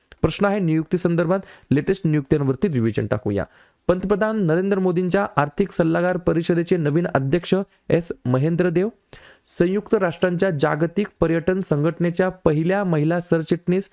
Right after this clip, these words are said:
शेखा नासेल अल नोवेस, भारतीय खत संघटनेचे अध्यक्ष शैलेश सी मेहता, आयसीसी पुरुष क्रिकेट समितीचे अध्यक्ष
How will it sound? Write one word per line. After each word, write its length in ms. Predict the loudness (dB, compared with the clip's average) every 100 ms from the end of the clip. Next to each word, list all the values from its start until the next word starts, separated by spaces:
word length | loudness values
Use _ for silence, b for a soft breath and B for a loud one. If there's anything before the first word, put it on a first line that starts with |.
| b b
शेखा 440 | -4 0 0 0 0
नासेल 460 | 0 0 0 -2 -4 0
अल 200 | 0 2 -2
नोवेस, 480 | 0 2 2 0 -4 b b b b b -2
भारतीय 560 | 0 2 0 0 -2 -2 -2
खत 200 | 0 0
संघटनेचे 640 | 0 0 0 0 0 -2 0
अध्यक्ष 420 | 0 0 0 0 0 -4 b b
शैलेश 440 | -2 0 2 0 -2
सी 340 | -4 -2 0
मेहता, 460 | 0 0 0 0 -4 -8 B B B -2
आयसीसी 480 | 0 0 -2 -2 -2
पुरुष 360 | 0 -2 -2
क्रिकेट 320 | -2 -2 -2
समितीचे 500 | -2 -2 0 0 0 0
अध्यक्ष 420 | 0 0 -2 0